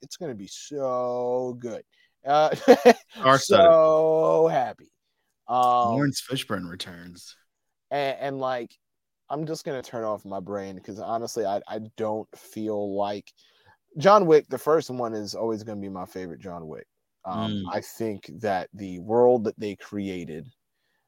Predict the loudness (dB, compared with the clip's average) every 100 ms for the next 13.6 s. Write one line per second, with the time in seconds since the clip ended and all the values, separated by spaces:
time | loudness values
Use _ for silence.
0 | _ -6 -2 0 -2 -2 -4 -8 -14 -20
1 | _ _ _ _ -8 -8 -6 0 0 0
2 | -4 -4 -4 -8 -8 -8 -6 -8 -10 -14
3 | -16 -10 -10 -8 -12 -16 _ -20 _ -8
4 | -4 -4 -4 -6 -6 -10 _ _ _ -6
5 | -4 -4 2 2 2 0 -4 -6 -8 -10
6 | -14 _ _ _ _ _ -6 -2 -2 -2
7 | -2 2 2 2 -2 -8 -16 _ _ _
8 | 0 2 2 -2 -4 _ -8 6 8 8
9 | 2 2 2 4 4 4 0 0 2 4
10 | 0 -8 -20 -20 _ _ _ 6 6 6
11 | 6 8 8 4 -2 0 2 2 6 6
12 | 6 4 -6 4 6 6 2 -6 -2 0
13 | 0 0 0 0 0 -4